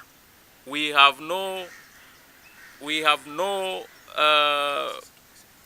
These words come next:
we have no trust in the justice process of Uganda, given how they have handled the case of,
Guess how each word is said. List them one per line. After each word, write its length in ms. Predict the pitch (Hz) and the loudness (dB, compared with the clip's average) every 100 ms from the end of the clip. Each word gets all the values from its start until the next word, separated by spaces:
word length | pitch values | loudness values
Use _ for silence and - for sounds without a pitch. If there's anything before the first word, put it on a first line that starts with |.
| _ _ _ _ _ _ - _ _ _ - | _ _ _ _ _ _ -20 _ _ _ -20
we 120 | 147 151 | -4 0
have 160 | 143 | 0
no 120 | 175 | -2
trust 600 | 196 - 196 165 - - - - - - - - - | -6 0 2 2 0 -8 -16 -20 -20 -20 -20 -20 -12
in 140 | 135 143 | -12 -6
the 100 | 143 | -4
justice 460 | 123 180 - 170 | 2 2 2 -6
process 380 | - 165 - 135 | -8 -8 -8 -10
of 180 | 123 110 | -12 -12
Uganda, 520 | 117 110 147 147 113 - - - - - - - - 127 | -16 2 4 4 0 -16 -18 -20 -20 -20 -20 -20 -20 -6
given 380 | 185 185 175 147 | 0 4 4 2
how 260 | 165 175 | 2 4
they 120 | 160 | 4
have 160 | 151 120 | 0 0
handled 420 | 139 151 139 135 - - | 0 0 -2 -14 -16 -12
the 80 | 135 | -10
case 360 | - 156 - | -4 -2 -2
of, 100 | 131 | -4